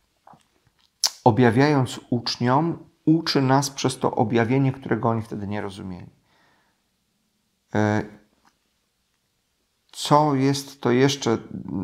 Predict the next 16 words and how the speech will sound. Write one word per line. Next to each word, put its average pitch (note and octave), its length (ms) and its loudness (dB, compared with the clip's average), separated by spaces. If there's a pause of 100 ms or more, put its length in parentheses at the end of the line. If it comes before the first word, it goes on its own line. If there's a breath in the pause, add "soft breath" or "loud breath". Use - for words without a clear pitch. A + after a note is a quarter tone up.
(380)
dla A2 300 4
nas G#2+ 180 -2
do, G#2 140 0
do G2+ 220 -6
zobaczenia, A2 580 -4
zrozumienia G#2+ 520 -10
w - 60 -16
kontekście - 440 -10
tego G#2+ 200 -8
dzisiejszego G#2 460 -16
słowa? A2 340 -8 (840 loud breath)
Ano A#2+ 240 4
to, C#3 180 2
że B2+ 360 2 (340)
musimy B2+ 340 2
pamiętać, C3 1000 4